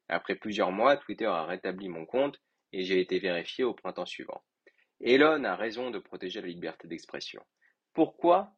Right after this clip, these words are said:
les journalistes s'insu-, s'insu-, s'indignent-ils qu'Elon Musk veuille protéger la liberté d'expression, alors qu'ils sont apparemment d'accord pour qu'un prince saoudien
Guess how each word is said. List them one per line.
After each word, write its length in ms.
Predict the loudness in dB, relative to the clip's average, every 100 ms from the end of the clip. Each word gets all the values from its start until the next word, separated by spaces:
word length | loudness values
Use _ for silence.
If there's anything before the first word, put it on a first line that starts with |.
| _
les 160 | -8 -6
journalistes 560 | -4 -2 -4 -8 -14
s'insu-, 540 | -16 -10 -10 -8 -10 -10
s'insu-, 520 | -6 -4 -4 -8 -16
s'indignent-ils 1080 | -8 -6 -6 -8 -8 -10 _ -2 0 0 -2 _ _ _
qu'Elon 240 | -2 0 0
Musk 440 | 0 -2 -2 -10
veuille 320 | -4 -4 -4
protéger 460 | -8 -12 -8 -6 -4
la 80 | -6
liberté 340 | -6 -10 -8
d'expression, 540 | -12 -10 -12 -12 -12 -16 _ _ -2
alors 260 | 2 2
qu'ils 160 | 0 -8
sont 180 | 0 2
apparemment 680 | 4 2 2 0 -2 -4 -12 _ _ -2
d'accord 640 | 4 4 4 4 4 0 _
pour 180 | -16 -10
qu'un 160 | -10
prince 300 | -6 -10 -8
saoudien 520 | -8 -8 -2 -2 -2